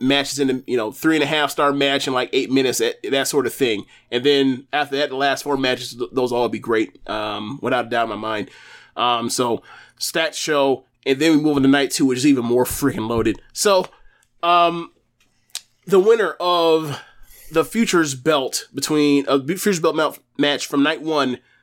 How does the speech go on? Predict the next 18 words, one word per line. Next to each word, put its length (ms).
um, 600
either, 500
uh, 200
Hanan 480
or 440
Rina 540
will 100
face 360
Mai. 480
Um, 640
Mai 320
isn't 280
as 160
good 240
as 400
Rina 240
or 320
Hanan, 460